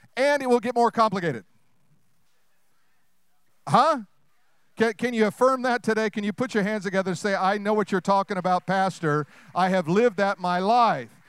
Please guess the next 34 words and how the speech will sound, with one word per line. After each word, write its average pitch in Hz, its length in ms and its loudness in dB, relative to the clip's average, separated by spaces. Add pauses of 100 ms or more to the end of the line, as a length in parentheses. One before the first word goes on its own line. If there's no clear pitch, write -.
(160)
That 233 240 0
doesn't 262 360 -2
mean 233 300 -2
you 220 160 0
stop 226 480 0
persevering 196 680 -2
in 190 100 -8
the 185 100 -6
kingdom. 214 360 -6
It 185 100 -8
means 190 200 -6
you 185 80 -2
go 175 100 -2
back 175 260 -2
to 170 80 -8
day 156 200 -2
one. 139 380 -2 (200)
Another 285 180 2
thing 233 240 -2
that 208 80 2
we 180 120 2
learned 196 240 0
in 180 100 -8
day 185 180 -2
one 190 200 0
around 165 320 -4
here 156 160 0
was 156 300 0 (180)
we 285 140 -2
invited 208 420 0
everybody. 151 520 -4 (1800)
Everybody 247 800 2
was 202 280 0
welcome. 180 500 2